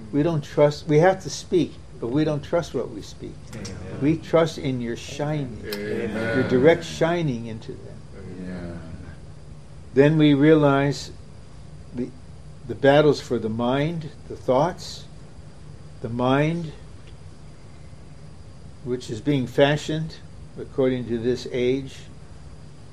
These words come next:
Speaker 1: But we knew, learn from the Lord himself, who is now in us and on, on the throne,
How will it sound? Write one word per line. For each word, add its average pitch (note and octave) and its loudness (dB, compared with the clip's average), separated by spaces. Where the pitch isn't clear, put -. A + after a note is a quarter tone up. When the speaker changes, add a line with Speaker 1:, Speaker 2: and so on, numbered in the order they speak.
Speaker 1:
But B2+ -2
we B2+ 2
knew, C#3+ 2
learn C#3 2
from C3+ -2
the B2+ 6
Lord B2+ 6
himself, B2+ 0
who A2+ -6
is G2+ -8
now G#2+ -4
in B2+ 2
us D#3 0
and A2 -8
on, B2 -4
on A2 -6
the G2+ -10
throne, C#3 -4